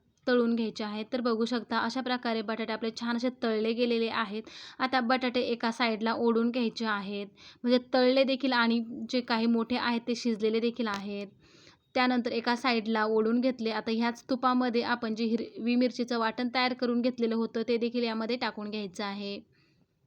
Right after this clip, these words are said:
तर वाटण छान असं परतून घ्यायचं, कारण हिरवी मिरची असल्यामुळे उग्र लागण्याची शक्यता असते, त्यामुळे अगोदरच परतून घ्यायची आहे. किंवा तुम्ही बटाटे उकडून जरी घातले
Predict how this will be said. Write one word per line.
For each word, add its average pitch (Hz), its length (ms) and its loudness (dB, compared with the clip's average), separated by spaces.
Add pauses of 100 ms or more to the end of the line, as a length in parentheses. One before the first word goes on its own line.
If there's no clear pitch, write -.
(800)
तर 254 120 0
वाटण 254 420 4
छान 254 160 2
असं 262 120 0
परतून 240 460 0
घ्यायचं, 233 320 0
कारण 226 280 0
हिरवी 233 360 2
मिरची 262 300 2
असल्यामुळे 240 520 0
उग्र 226 320 0
लागण्याची 233 440 -2
शक्यता 226 420 -4
असते, 226 340 -4
त्यामुळे 233 460 -2 (400)
अगोदरच 233 520 0
परतून 240 420 0
घ्यायची 240 320 0
आहे. 208 320 -6 (220)
किंवा 247 180 0
तुम्ही 254 240 0
बटाटे 233 380 -4
उकडून 247 340 0
जरी 240 200 0
घातले 240 360 -2